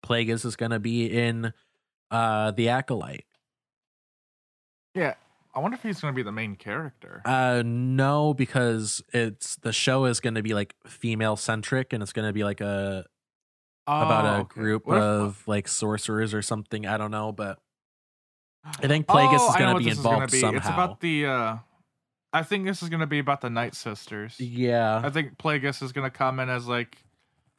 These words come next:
Speaker 2: the bad guy, and he's gonna, like, steal power from them. That's how he can live and shit like that.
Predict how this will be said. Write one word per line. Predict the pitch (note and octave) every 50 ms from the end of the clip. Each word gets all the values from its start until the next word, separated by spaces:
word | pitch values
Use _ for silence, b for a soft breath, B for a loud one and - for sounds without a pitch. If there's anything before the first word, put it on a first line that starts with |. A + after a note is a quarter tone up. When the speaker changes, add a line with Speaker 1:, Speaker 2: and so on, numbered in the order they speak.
| - - - _ _ -
Speaker 2:
the | B2 A2
bad | - B2+ B2+ B2+ A#2 G#2+
guy, | G#2+ A#2+ A#2 A#2
and | A#2 A2+
he's | A#2 A#2 -
gonna, | - B2 A#2 A#2 A2+
like, | A2+ A2+ A2 -
steal | - - - A#2+ A#2 A2 A2
power | - - A#2 A2 G#2+ G#2 G#2+ G#2+
from | - A#2+ A2+ G#2+
them. | G#2 G#2 G#2+
That's | A2 G#2+ G2+
how | - A#2 A2
he | G#2+ G#2
can | - - A2 G#2+ G#2+ G#2 G#2+ _ _ - _ -
live | A#2 A#2+ A#2+ A#2 A#2 A2+ A2+
and | A2+ A2+ A2+
shit | G#2+ - - A#2+ A2+ F#2
like | E2 G#2 A2 G#2 -
that. | - A2 G#2+ A2 A2 A2 G#2+